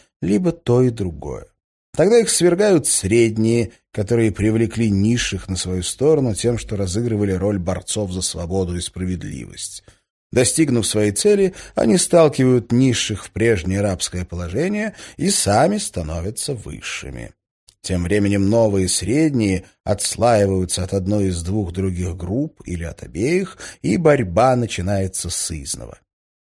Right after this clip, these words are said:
Из трёх групп только низшим никогда не удаётся достичь своих целей даже на время. Было бы преувеличением сказать, что история не сопровождалась материальным прогрессом.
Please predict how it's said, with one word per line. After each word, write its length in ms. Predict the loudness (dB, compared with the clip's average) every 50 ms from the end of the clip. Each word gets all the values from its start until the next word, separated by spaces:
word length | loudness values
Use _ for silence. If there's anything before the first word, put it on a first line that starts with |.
| _ _ -6
Из 240 | -4 -2 -2 -2 0
трёх 360 | 2 4 6 6 4 2 0
групп 360 | -2 0 2 2 2 0 -2
только 400 | -2 0 0 0 0 0 0 2
низшим 800 | 4 4 4 4 4 4 2 2 0 -2 -2 0 0 0 -2 -4 -12 -20 -12 -2
никогда 520 | 0 0 2 2 2 0 2 2 2 4 4
не 140 | 4 2
удаётся 560 | 2 2 2 2 4 4 2 0 0 -4 -2 -2
достичь 440 | -2 -2 -2 -2 -4 -4 -4 -2
своих 380 | -4 -2 -2 -2 -2 -2 -4 -6
целей 460 | -8 -6 -2 0 0 2 2 0 -2
даже 280 | -2 -4 -6 -4 -4 -6
на 140 | -4 -4 -4
время. 360 | -4 -6 -8 -8 -12 -14 -18 _ _ _ _ _ _ _ _ _ _ _ _ _ _ -4
Было 240 | -2 0 2 2
бы 100 | 2 0
преувеличением 800 | 0 0 0 2 2 4 2 2 0 2 2 2 4 4 2 0 -2
сказать, 360 | -4 -4 -4 0 0 0 0
что 260 | 0 -4 -4 -2 -2 -2
история 640 | -2 -4 -4 0 2 2 4 4 4 2 2 0 -6 -14 -16 -4
не 180 | 0 2 2 2
сопровождалась 920 | 2 2 0 0 2 2 2 2 2 0 0 0 2 4 4 2 0 0
материальным 640 | -2 -2 -2 0 2 2 2 2 2 2 0 0
прогрессом. 680 | 0 -2 -2 -2 -2 -4 -6 -8 -8 -12 -12 -12 -16 -20